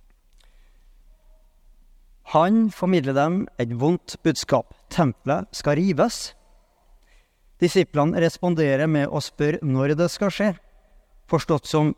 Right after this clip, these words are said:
Jesu andre komme. Jamfør tjuefire tre.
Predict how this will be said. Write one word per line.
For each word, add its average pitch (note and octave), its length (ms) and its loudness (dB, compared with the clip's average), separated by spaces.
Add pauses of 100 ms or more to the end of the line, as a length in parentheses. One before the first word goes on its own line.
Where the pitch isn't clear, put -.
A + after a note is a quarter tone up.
(120)
Jesu C3+ 520 0 (120)
andre A2+ 500 0 (220)
komme. A2+ 320 0 (1800)
Jamfør C3 380 2 (260)
tjuefire A#2+ 680 -2 (120)
tre. G#2+ 240 -8